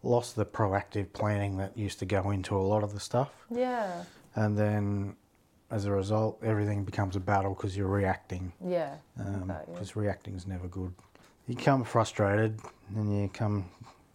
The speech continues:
Speaker 1: grumpy and angry.
Speaker 2: Yeah, <laughs> y-,
Speaker 1: And,
Speaker 2: yeah.
Speaker 1: and the problems pop up, and then you go, "Oh, shit," 'cause you haven't dealt with five others.
Speaker 2: Yeah.
Speaker 1: Get another brand new one pop up, and then you s-,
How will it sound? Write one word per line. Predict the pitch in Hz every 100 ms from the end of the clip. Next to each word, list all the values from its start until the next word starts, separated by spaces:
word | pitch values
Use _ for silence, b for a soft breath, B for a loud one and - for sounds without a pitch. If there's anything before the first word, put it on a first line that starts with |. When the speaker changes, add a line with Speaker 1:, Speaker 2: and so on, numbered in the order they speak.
| - - _ _ - _
Speaker 1:
grumpy | 104 104 107
and | 104
angry. | 95 92 95 98 - B -
Speaker 2:
Yeah, | 160 151
<laughs> | -
y-, | 208 196 214
Speaker 1:
And, | 180 117
Speaker 2:
yeah. | - -
Speaker 1:
and | - 123 113 107 104 - - -
the | -
problems | 107 120 98 98 92 - - - - - - - _ _ _ - _ - -
pop | 135 117
up, | 107 101
and | 104
then | 101
you | 101
go, | 101 101
"Oh, |
shit," | 90 - 98 -
'cause | 95
you | 98
haven't | 95 92
dealt | 101 92
with | 95
five | - 104 95
others. | 113 110 107 - -
Speaker 2:
Yeah. | 185 180 170
Speaker 1:
Get | 110
another | 101 110 120 104
brand | 95 110 117 110
new | 127
one | 120 101
pop | - 104
up, | 120 -
and | 107
then | 104
you | 101
s-, | 95